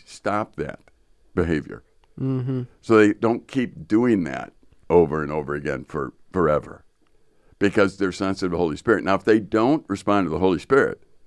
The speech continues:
Speaker 1: they're not going to have victory, and that could be the sin unto death.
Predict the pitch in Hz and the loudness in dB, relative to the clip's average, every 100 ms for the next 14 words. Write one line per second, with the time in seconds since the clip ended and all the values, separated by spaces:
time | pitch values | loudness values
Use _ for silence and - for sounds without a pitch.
0 | _ _ _ _ _ _ _ _ _ _ | _ _ _ _ _ _ _ _ _ _
1 | _ _ _ 101 107 107 120 135 _ _ | _ _ _ 0 2 4 2 0 _ _
2 | 107 113 135 127 - 95 73 - 98 78 | 2 4 4 0 -2 -2 -2 -4 -2 0
3 | 92 117 - 69 76 - _ _ _ _ | 0 0 -2 -10 -12 -18 _ _ _ _
4 | _ _ 98 90 104 135 - 120 82 85 | _ _ -2 2 4 4 2 2 2 -2
5 | 92 80 80 85 95 101 - - | -2 -6 -4 -4 -4 -4 -6 -12